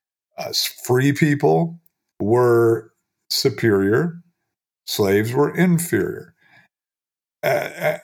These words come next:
and that's the way it was, and it was reinforced through the legal system and through every other means, and the social system, the cultural system, the way you ate meals, the places you were allowed access to, in every way.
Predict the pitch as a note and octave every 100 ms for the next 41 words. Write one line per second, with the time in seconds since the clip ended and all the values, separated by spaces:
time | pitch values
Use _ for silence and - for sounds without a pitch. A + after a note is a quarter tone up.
0 | - C3+ C3 C3 C3 - C#3 C#3 B2+ G#2+
1 | A2+ C#3+ C#3+ B2 G#2 G#2 G2 G#2+ B2+ A#2
2 | F2+ - G#2 D3 - - F#2+ D#2+ D#2+ A2+
3 | C#3+ D#3 - D#3 - - C#3+ A#2+ F#2 F2
4 | - G2+ G2 - A#2+ C3+ C#3+ C#3 C3 B2
5 | A2+ A#2+ C3 D3 C3+ F#2 F2 - _ _
6 | - D#2 - D3+ - C#3+ - C#3+ - -
7 | C3 C3 B2+ G2+ D#2+ - _ _ - D#3
8 | D3+ D3+ C#3+ - C3 - A2+ F#2+ A2+ C3
9 | B2 A2+ G2+ F2+ - - - _ _ C#3
10 | A#2+ - C3 E3+ E3+ E3 D#3+ D#3 D3 C3+
11 | A#2 G#2+ G2+ C#3+ C3+ - B2 A2+ A2+ A2
12 | G#2 G#2 G2+ A2+ D3 C#3+ - - - C#3
13 | C3+ - - - _ B2 B2 - C#3 C3+
14 | C3+ B2 C#3+ C3+ A#2+